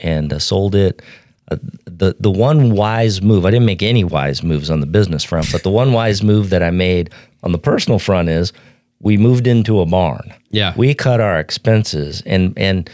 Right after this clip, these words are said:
Speaker 1: I'll, I'll tell you, one of the things I've seen as a banker is very, very difficult for people to make lifestyle changes. And so,
Speaker 2: Yeah.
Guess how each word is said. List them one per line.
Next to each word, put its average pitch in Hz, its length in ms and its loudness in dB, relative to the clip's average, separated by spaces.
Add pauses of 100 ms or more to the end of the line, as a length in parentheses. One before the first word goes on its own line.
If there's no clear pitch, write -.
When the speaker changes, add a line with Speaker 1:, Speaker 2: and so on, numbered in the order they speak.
(320)
Speaker 1:
I'll, - 260 -2
I'll 95 140 0
tell 107 160 0
you, 95 100 -2
one 104 140 0
of 98 80 2
the 87 80 -4
things 95 280 -2
I've 85 200 -2
seen 110 320 2
as 85 100 2
a 76 60 -2
banker 98 420 0
is 78 320 -4 (340)
very, 120 420 0
very 104 220 2
difficult 90 400 -4
for 80 140 -4
people 78 440 -6 (100)
to 85 120 -6
make 82 200 -2
lifestyle 71 460 -4
changes. - 520 -10
And 82 160 -18
so, 87 220 0
Speaker 2:
Yeah. 82 120 -4